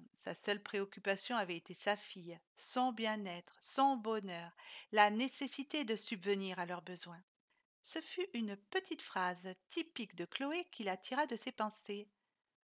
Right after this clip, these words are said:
Man, tu vieillis avant l'âge dans ce trou perdu. Il ne s'y passe jamais rien.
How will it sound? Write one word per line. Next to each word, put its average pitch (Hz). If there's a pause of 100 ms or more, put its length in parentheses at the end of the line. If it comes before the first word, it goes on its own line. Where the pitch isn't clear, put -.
Man, 254 (140)
tu -
vieillis 220
avant 208
l'âge 208
dans 180
ce 185
trou -
perdu. 180 (300)
Il 247
ne 247
s'y 240
passe 247
jamais 233
rien. 175